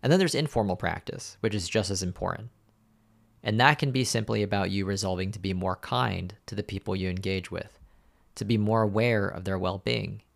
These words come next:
and any sources of suffering they may be experiencing,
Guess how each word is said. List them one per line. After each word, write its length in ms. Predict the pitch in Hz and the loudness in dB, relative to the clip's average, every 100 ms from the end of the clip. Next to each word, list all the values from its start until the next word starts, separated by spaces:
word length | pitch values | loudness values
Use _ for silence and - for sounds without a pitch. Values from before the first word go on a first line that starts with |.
| _ | _
and 100 | - | -2
any 160 | 107 123 | 0 2
sources 400 | - 120 - 104 | 2 0 0 -4
of 80 | 101 | -2
suffering 460 | - 117 - 107 | 2 2 2 -2
they 100 | 95 | -2
may 160 | 92 92 | -2 -2
be 100 | 92 | -4
experiencing, 680 | 92 - 107 101 98 - | -6 -4 -2 -2 -4 -8